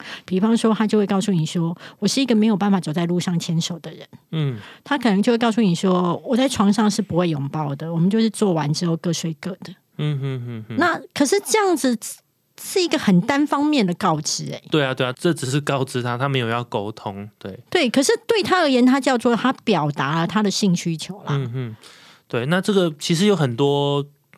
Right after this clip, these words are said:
Speaker 2: 关系的不同嘛。假设他们是一个约炮关系，
Speaker 1: 嗯。
Speaker 2: 那这蛮好的啊，就是讲清楚你啊，
Speaker 1: 对，对，
Speaker 2: 不行就不行。
Speaker 1: 对，就不行。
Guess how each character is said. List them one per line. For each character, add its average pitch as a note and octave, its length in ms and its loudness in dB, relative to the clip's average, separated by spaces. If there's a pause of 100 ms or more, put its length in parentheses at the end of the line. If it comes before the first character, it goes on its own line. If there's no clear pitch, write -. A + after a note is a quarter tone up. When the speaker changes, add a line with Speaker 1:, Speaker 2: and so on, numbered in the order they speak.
Speaker 2:
关 D#3+ 180 -2
系 D3+ 160 0
的 C3+ 80 2
不 C#3 160 -2
同 A2+ 180 -6
嘛。 G#2 180 -10
假 A#2 200 -4
设 E3+ 220 2
他 D3+ 140 -4
们 C#3 120 -2
是 C3 120 -8
一 B2+ 40 -4
个 A#2+ 80 -4
约 B2+ 200 0
炮 A#2+ 260 -4
关 G#2 260 -6
系， G#2 340 -12
Speaker 1:
嗯。 F#3 120 -12 (220)
Speaker 2:
那 G3+ 80 0
这 G3 100 2
蛮 C3 140 0
好 A2 120 -2
的 G2+ 80 -6
啊， G2+ 60 -6
就 A#2+ 100 -6
是 D3 80 -2
讲 A#2+ 220 -6
清 C#3+ 160 -4
楚 B2 160 -6
你 G#2+ 140 -8
啊， C#3 140 -2
Speaker 1:
对， A3+ 180 4
对， A3+ 80 4
Speaker 2:
不 G#3+ 100 2
行 G#3 100 2
就 F3 80 2
不 F3+ 100 -4
行。 - 100 -4
Speaker 1:
对， - 20 -2
就 G3+ 80 0
不 F#3+ 100 0
行。 F#3 160 -6